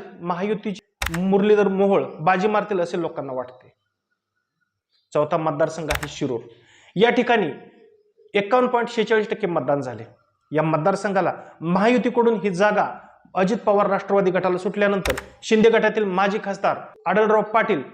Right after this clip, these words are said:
यांनी अजित पवार गटाकडून उमेदवारी केली आहे, तर राष्ट्रवादी शरद पवार गटाचे विद्यमान खासदार अभिनेते अमोल कोल्हे यांना पुन्हा उमेदवारी दिली आहे.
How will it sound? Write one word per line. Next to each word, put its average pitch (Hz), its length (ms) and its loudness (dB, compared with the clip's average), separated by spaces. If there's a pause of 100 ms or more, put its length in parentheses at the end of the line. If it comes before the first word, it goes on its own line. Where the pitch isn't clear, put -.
यांनी 196 220 0
अजित 175 240 -2
पवार 202 300 2
गटाकडून 180 420 -2
उमेदवारी 147 380 -2
केली 120 260 -6
आहे, - 200 -12 (760)
तर 151 120 2
राष्ट्रवादी 185 500 0
शरद 185 200 0
पवार 185 300 0
गटाचे 180 380 -2 (380)
विद्यमान 226 420 4
खासदार 165 320 -4 (240)
अभिनेते 202 400 2
अमोल 208 360 0
कोल्हे 208 300 2 (280)
यांना 214 240 2
पुन्हा 220 320 0
उमेदवारी 185 400 0
दिली 127 200 -4
आहे. - 180 -10